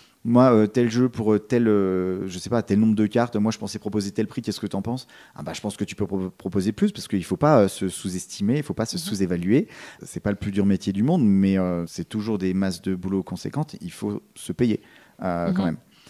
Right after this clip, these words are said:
Speaker 1: Euh, donc voilà, c'est quelque chose qui est très, très dur à faire de,
Speaker 2: Avoir une même base
Speaker 1: de,
Speaker 2: de travail un
Speaker 1: d'évaluer
Speaker 2: peu
Speaker 1: son,
Speaker 2: aussi.
Speaker 1: son travail,
Speaker 2: Ouais.
Speaker 1: d'évaluer un devis, euh, enfin, moi, c'est,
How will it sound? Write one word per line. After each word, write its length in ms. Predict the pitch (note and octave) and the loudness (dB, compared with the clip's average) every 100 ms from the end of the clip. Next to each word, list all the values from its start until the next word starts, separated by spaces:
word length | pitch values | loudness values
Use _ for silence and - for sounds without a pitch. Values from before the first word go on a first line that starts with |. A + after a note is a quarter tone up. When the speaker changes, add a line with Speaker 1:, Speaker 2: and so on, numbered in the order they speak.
| - | -14
Speaker 1:
Euh, 80 | E2+ | -8
donc 80 | F#2+ | -2
voilà, 140 | G2+ | -2
c'est 140 | F2 E2 | -4 -8
quelque 200 | - - | -10 -6
chose 160 | A2+ - | -8 -8
qui 80 | |
est 40 | F3 | -10
très, 180 | - - | -6 -6
très 140 | G2 | -4
dur 140 | F#2+ | -2
à 60 | F#2+ | -4
faire 180 | - G2+ | -4 -6
de, 340 | F2+ E2+ D#2 F2 - - _ - | -4 -6 -6 -8 -12 -16 _ -4
Speaker 2:
Avoir 200 | F#3+ G#3+ | 0 2
une 80 | G#3 | 4
même 160 | G#3+ | 4
base 160 | A3 G#3+ | 4 4
Speaker 1:
de, 60 | F#3+ | 2
Speaker 2:
de 40 | |
travail 260 | F#3+ A3 G#3+ | 2 2 6
un 60 | A2 | 8
Speaker 1:
d'évaluer 240 | A2+ A#2+ | 10 10
Speaker 2:
peu 60 | B2 | 10
Speaker 1:
son, 180 | A2+ G2+ | 8 0
Speaker 2:
aussi. 80 | - | 0
Speaker 1:
son 60 | G2+ | 0
travail, 220 | A2+ A#2+ | 4 4
Speaker 2:
Ouais. 40 | |
Speaker 1:
d'évaluer 280 | G#2 G2+ G2+ | 4 4 4
un 60 | G2 | 2
devis, 340 | G2+ A#2 B2+ | 0 0 2
euh, 280 | G2 F2+ D#2+ | 2 2 0
enfin, 180 | - E2+ | -4 -6
moi, 160 | G2 | -6
c'est, 160 | - | -6